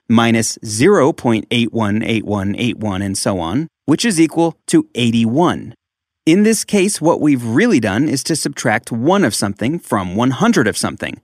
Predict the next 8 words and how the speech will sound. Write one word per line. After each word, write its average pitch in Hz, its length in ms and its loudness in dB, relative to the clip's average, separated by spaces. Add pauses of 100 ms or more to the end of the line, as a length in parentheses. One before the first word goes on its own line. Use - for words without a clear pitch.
which 165 220 0
is 196 80 0
just 202 240 -2
equal 147 240 0
to 143 240 0 (100)
ninety-nine 110 800 0
of 85 120 -6
something. - 480 -10